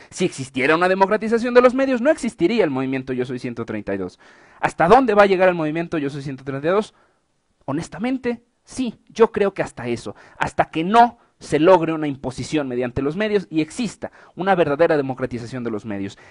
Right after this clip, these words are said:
¿Quién puede manipular? ¿Quién manipula el creciente y exitosísimo movimiento Yo Soy ciento treinta y dos?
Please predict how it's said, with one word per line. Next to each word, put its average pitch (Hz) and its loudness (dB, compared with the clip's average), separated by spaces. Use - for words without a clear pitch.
¿Quién 175 2
puede 160 6
manipular? 110 -4
¿Quién 214 0
manipula 165 2
el 151 -2
creciente 151 -2
y 156 4
exitosísimo 156 -2
movimiento 127 -4
Yo 131 -2
Soy 127 -6
ciento 113 -10
treinta 110 -6
y 127 -6
dos? 226 -4